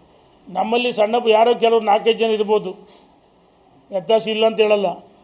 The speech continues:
ಆದರೆ ಕಾಂಗ್ರೆಸ್ ಒಡೆದ ಮನೆ, ಅದು ಮನೆಯೊಂದು ಮೂರು ಬಾಗಿಲಲ್ಲ, ಮನೆಯೊಂದು ಹದಿನೈದು ಬಾಗಿಲಿದೆ ಕಾಂಗ್ರೆಸ್. ಈ ಪವರ್ ಶೇರಿಂಗ್ ಹೆಂಗೆ ಹೊಡೆದಾಡ್ತಾರೆ ಕಾ-, ವೇ-, wait and see.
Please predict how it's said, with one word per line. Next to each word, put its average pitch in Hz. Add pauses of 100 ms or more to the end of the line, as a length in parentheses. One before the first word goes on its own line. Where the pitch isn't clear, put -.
(300)
ಆದರೆ 208
ಕಾಂಗ್ರೆಸ್ 240
ಒಡೆದ 226
ಮನೆ, 240 (2000)
ಅದು 214
ಮನೆಯೊಂದು 262
ಮೂರು 254
ಬಾಗಿಲಲ್ಲ, 233 (800)
ಮನೆಯೊಂದು 262
ಹದಿನೈದು 247
ಬಾಗಿಲಿದೆ 226
ಕಾಂಗ್ರೆಸ್. 196 (1300)
ಈ 220
ಪವರ್ 233
ಶೇರಿಂಗ್ 269
ಹೆಂಗೆ 254
ಹೊಡೆದಾಡ್ತಾರೆ 247
ಕಾ-, 220
ವೇ-, 214
wait 214
and 214
see. 190